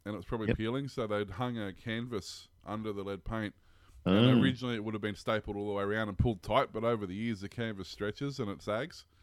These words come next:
Speaker 2: Yeah.
Speaker 1: It was quite a common
Speaker 2: It's
Speaker 1: retro-
Speaker 2: very sagged.
Speaker 1: Yeah, it's, and the lead paint lands on it and, you know, weighs it down. But it was actually quite a common way to cover the lead paint off those tin, pressed tin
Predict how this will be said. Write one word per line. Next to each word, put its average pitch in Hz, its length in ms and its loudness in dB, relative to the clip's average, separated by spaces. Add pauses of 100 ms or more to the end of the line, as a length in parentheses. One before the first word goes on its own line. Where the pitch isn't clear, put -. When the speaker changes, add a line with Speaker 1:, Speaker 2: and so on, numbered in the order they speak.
(220)
Speaker 2:
Yeah. 104 140 12 (260)
Speaker 1:
It 110 60 6
was 117 140 8
quite 135 200 10
a 113 60 4
common 110 300 2 (100)
Speaker 2:
It's 107 160 8
Speaker 1:
retro- - 60 2
Speaker 2:
very 107 240 12
sagged. 101 580 6
Speaker 1:
Yeah, 107 220 2 (100)
it's, 98 260 -2
and 120 340 4 (100)
the 127 100 6
lead 127 200 4
paint 123 260 -2
lands 107 260 -2
on 104 140 -2
it 98 100 -2
and, 95 340 -6 (680)
you 120 100 -4
know, 104 80 0
weighs 98 260 2
it 80 80 -12
down. 110 200 2
But 110 140 0 (340)
it 123 100 4
was 123 140 8
actually 127 260 4
quite 107 240 6
a 101 60 4
common 107 320 0
way 101 180 4
to 107 140 -4
cover 107 480 0
the 95 160 -4
lead 107 260 0
paint 113 280 2
off 98 240 -2
those 95 520 2
tin, 110 380 0
pressed - 320 2
tin 107 360 0